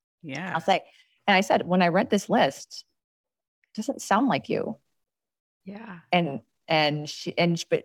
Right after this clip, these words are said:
Speaker 2: that was enough for her to say, "Well, no, this is what my parents," and this is someone who was in her forties. So this is not a
Speaker 1: Right.
Speaker 2: twenty-year-old. And she said, "No, this is what my parents value."
Speaker 1: Oh, wow.
Speaker 2: And what was holding her back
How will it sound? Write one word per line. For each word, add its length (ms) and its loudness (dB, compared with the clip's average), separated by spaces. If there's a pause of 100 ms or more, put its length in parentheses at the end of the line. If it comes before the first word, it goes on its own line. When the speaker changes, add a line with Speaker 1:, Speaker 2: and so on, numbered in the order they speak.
(100)
Speaker 2:
that 220 4
was 140 2
enough 220 2
for 60 -14
her 100 -2
to 60 -2
say, 340 2 (320)
"Well, 120 0
no, 400 4 (140)
this 160 -6
is 100 -4
what 100 -2
my 100 0
parents," 540 -8
and 220 2
this 120 0
is 120 -4
someone 260 0
who 100 -6
was 120 -4
in 80 -2
her 140 -4
forties. 640 -2
So 100 -8
this 140 -2
is 160 -2
not 400 0 (220)
a 60 0
Speaker 1:
Right. 140 -2
Speaker 2:
twenty-year-old. 500 -2 (360)
And 100 -2
she 60 -6
said, 160 2
"No, 200 6
this 160 -2
is 80 -2
what 100 -2
my 120 0
parents 380 -8
value." 340 -2
Speaker 1:
Oh, 60 -16 (1040)
wow. 540 -6
Speaker 2:
And 300 -2
what 320 2
was 140 0
holding 680 0
her 200 -2
back 480 -2